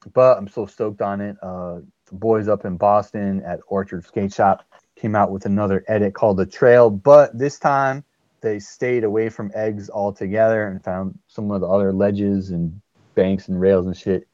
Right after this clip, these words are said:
in the city of Boston. Yeah, if you're into the East Coast kind of ledge ninja shit, it'll be, uh, right in your wheelhouse. Also stoked on a little video that a listener put me onto. The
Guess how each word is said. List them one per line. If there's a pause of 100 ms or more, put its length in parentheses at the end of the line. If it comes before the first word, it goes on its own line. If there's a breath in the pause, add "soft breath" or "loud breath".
(340)
in
the
city
of
Boston.
Yeah,
if
you're
into
the
East
Coast
kind
of
ledge
ninja (260)
shit,
it'll
be,
uh,
right (120)
in
your
wheelhouse. (340)
Also
stoked
on
a
little
video
that
a
listener (100)
put
me
onto.
The